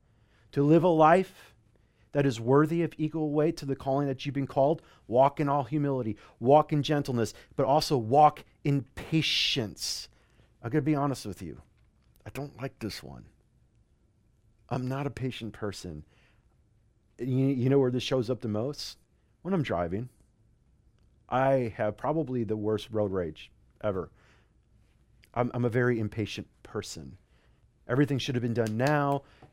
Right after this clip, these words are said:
I struggle with this. I want things to be around my time, my agenda, my expectations, my desires. I'm short with people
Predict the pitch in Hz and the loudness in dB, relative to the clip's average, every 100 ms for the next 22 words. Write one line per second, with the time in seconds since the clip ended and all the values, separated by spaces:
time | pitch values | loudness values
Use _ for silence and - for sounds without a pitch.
0 | _ - 107 - - 139 135 135 131 131 | _ -6 -6 -2 2 2 2 0 -2 -4
1 | 123 - 117 123 110 127 110 107 104 101 | -4 -4 -2 -2 -2 -4 -4 -4 -2 0
2 | 101 92 92 117 147 - 135 131 117 113 | 0 0 0 0 0 -4 -4 -2 -2 0
3 | 135 139 123 123 117 117 117 - _ 104 | 0 0 -2 -2 -2 -2 -4 -10 _ 0
4 | 107 135 147 - 143 - - 120 - 113 | 4 4 4 -2 -6 -4 -4 -4 -4 -10
5 | - _ 107 127 139 127 117 117 113 107 | -12 _ 0 2 2 -2 -4 -4 -4 -10
6 | - - _ _ _ _ _ _ _ _ | -18 -20 _ _ _ _ _ _ _ _
7 | _ _ - 104 - - 123 139 135 - | _ _ -10 -8 -6 0 2 2 -2 -4
8 | 131 - 139 135 | -6 -4 -8 -8